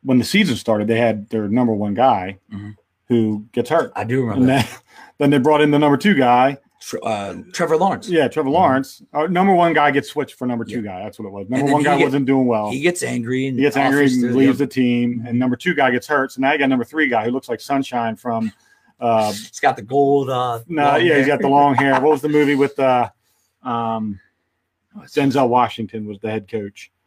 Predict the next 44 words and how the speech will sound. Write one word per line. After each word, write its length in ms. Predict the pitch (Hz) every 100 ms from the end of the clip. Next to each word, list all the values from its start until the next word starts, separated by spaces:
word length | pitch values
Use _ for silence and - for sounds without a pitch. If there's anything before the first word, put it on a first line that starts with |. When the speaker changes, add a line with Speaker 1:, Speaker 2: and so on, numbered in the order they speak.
| _
Speaker 1:
Rem-, 220 | - 139 131
uh, 180 | 165 147
Remember 320 | 151 160 160
the 60 |
Titans. 320 | 131 135 104 98
Speaker 2:
Oh, 240 | - 127
that's 180 | 131 135
Speaker 1:
Remind 240 | 143 160 165
Speaker 2:
the 40 |
Speaker 1:
me 40 | 147
of 60 |
Sunshine 460 | - 143 135 120 113
from 160 | 113 113
Remember 260 | 113 110
the 60 | 104
Titans. 380 | 117 113 107 113
Speaker 2:
Yeah. 60 | 135
Speaker 1:
And, 100 | 143
and 140 | 151
they're, 180 | 143 160 - _ _
Speaker 2:
I 60 | -
can't 80 | -
Speaker 1:
they're 60 | 151
Speaker 2:
watch 100 | 147
Speaker 1:
playing 140 | 170
Speaker 2:
that 60 | 160
Speaker 1:
for, 100 | 156
they're 100 | 165
gonna 80 | 196
Speaker 2:
movie. 80 | 160
Speaker 1:
be 20 |
playing 160 | 175 165
for 60 |
Speaker 2:
I 20 |
Speaker 1:
national 260 | 156 151 143
championship 380 | 131 156 160 117
with 140 | 113
a 40 | 107
freshman 380 | - 139 - 123
Speaker 2:
They 60 | -
are. 20 |
Speaker 1:
quarterback. 380 | 127 123 101 98 _ _ _ _ _ -
Speaker 2:
I, 100 | -
I, 280 | - 143 175